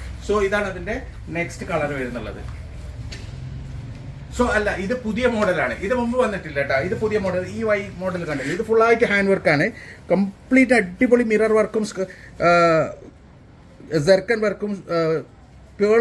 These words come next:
വർക്കെല്ലാം ഉള്ള അടിപൊളി ഡിസൈൻ ആണ്, സൂപ്പർ ഡിസൈൻ ആണ്. നല്ല ഭംഗിയുള്ള ഒരു സൂപ്പർ മെറ്റീരിയൽ ആണ്, അതേപോലെ തന്നെ സൂപ്പർ ഡിസൈൻ ആണ്. ഇങ്ങനെയാണ് ഇതിന്റെ ഷാൾ വരുന്നുള്ളത്. ഇത് പുതിയ ഡിസൈൻ ആണ് കേട്ടോ, ഇത് മുമ്പ് വരാത്ത ഡിസൈൻ ആണ്. ഇത് അതിനൊന്നിച്ച് ഇപ്പൊ വന്നതാണ്.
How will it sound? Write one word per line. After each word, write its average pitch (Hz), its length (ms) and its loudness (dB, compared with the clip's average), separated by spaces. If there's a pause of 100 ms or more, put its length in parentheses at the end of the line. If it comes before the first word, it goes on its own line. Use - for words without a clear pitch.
വർക്കെല്ലാം 214 360 0
ഉള്ള 208 180 0
അടിപൊളി 226 540 0
ഡിസൈൻ 147 300 0
ആണ്, 117 160 -6
സൂപ്പർ 165 240 -6 (100)
ഡിസൈൻ 139 280 -4
ആണ്. 110 80 -12 (100)
നല്ല 208 360 -4
ഭംഗിയുള്ള 196 360 -4 (520)
ഒരു 196 120 -2 (180)
സൂപ്പർ 208 400 -2 (220)
മെറ്റീരിയൽ 190 520 -2
ആണ്, 160 100 -2 (100)
അതേപോലെ 175 360 -4
തന്നെ 180 220 -6
സൂപ്പർ 190 320 -2
ഡിസൈൻ 175 340 -4
ആണ്. 180 100 -6 (560)
ഇങ്ങനെയാണ് 185 360 -6
ഇതിന്റെ 170 240 -6 (260)
ഷാൾ 180 240 -2 (100)
വരുന്നുള്ളത്. 123 400 -8 (800)
ഇത് 254 100 0 (100)
പുതിയ 247 160 -2 (100)
ഡിസൈൻ 196 340 -2
ആണ് 135 120 -2
കേട്ടോ, 131 200 -8
ഇത് 180 140 -8
മുമ്പ് 190 240 -8
വരാത്ത 180 360 -4
ഡിസൈൻ 160 340 -6
ആണ്. 127 120 -8 (1040)
ഇത് 190 100 -2 (140)
അതിനൊന്നിച്ച് 180 500 -2
ഇപ്പൊ 170 200 -2
വന്നതാണ്. 110 360 -4